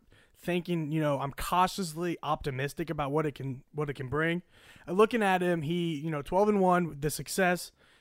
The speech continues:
the highest, uh, a Sun Belt team's ever been rated at the end, or ranked at the end of the year. They're number twenty. Got a good bowl game. I mean,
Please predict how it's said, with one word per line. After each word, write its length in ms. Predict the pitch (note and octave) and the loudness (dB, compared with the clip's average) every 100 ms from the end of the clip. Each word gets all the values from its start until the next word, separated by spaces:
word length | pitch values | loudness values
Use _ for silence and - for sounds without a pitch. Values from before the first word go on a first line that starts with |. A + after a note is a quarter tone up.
| _ | _
the 140 | - C#3 | -4 -2
highest, 580 | - G3+ G3+ G3 - - | 4 4 4 0 -6 -8
uh, 220 | D#3+ D3 C3+ | -4 -4 -2
a 80 | |
Sun 240 | - F3+ F3+ | -2 0 2
Belt 220 | F3+ D3+ | 2 0
team's 240 | F3 D#3+ | -2 0
ever 160 | D#3 D#3 | 0 0
been 180 | D3+ D3 | -2 -2
rated 400 | C#3+ D#3 D#3 D3 | 0 0 -2 -4
at 160 | C#3+ | -6
the 80 | D3 | -6
end, 140 | D3 C#3 | -8 -6
or 180 | C3 | -6
ranked 280 | B2 D#3 D#3+ | -2 -2 -2
at 100 | C#3 | -6
the 60 | D3 | -6
end 100 | D3+ | -4
of 60 | |
the 60 | D3 | -2
year. 320 | D3 C#3+ D3 - _ | -2 -2 -4 -8 _
They're 140 | - B2+ | -8 -4
number 240 | C3+ C#3+ | -2 -4
twenty. 440 | - D#3 D#3 D#3+ E3 _ _ - | -2 -2 0 -2 -4 _ _ -8
Got 160 | C#3 | -6
a 40 | D3+ | -2
good 200 | E3+ D#3 | 0 2
bowl 220 | F3 F3 | 4 4
game. 440 | F3 F3 F3 E3+ | 2 2 2 0
I 100 | D3+ | 0
mean, 360 | D3+ D3+ C#3 | 0 0 -2